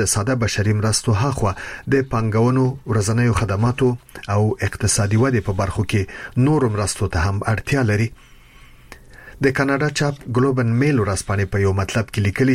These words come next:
چې د طالبانو له دوه کلنې واکمنۍ وروسته یو شمیر افغانان چې په افغانستان کې د کاناډا له پوځ سره مرسته کړې وه، اوس هم بې برخلیکه پاتې دي. ورځپاڼې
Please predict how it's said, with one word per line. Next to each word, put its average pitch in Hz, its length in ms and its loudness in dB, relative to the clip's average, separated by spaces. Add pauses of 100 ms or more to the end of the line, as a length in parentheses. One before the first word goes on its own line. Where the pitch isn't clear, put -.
چې 135 80 2 (440)
د 123 120 0
طالبانو 113 540 2
له 107 40 0 (100)
دوه 98 100 0 (120)
کلنې 113 360 0
واکمنۍ 101 400 -2
وروسته 131 400 2
یو 113 180 2
شمیر 120 240 0 (100)
افغانان 117 440 -2
چې - 420 -8
په 143 120 2
افغانستان 135 560 -2
کې 90 200 0
د 95 160 -2
کاناډا 110 340 0 (120)
له 95 60 0 (120)
پوځ 127 180 2 (100)
سره 101 200 -4
مرسته 131 400 -2
کړې 101 220 0
وه، 95 100 0 (140)
اوس 101 220 0
هم 110 180 0
بې 107 160 2
برخلیکه 110 500 -2
پاتې 110 260 -2
دي. 107 80 0 (480)
ورځپاڼې 123 460 0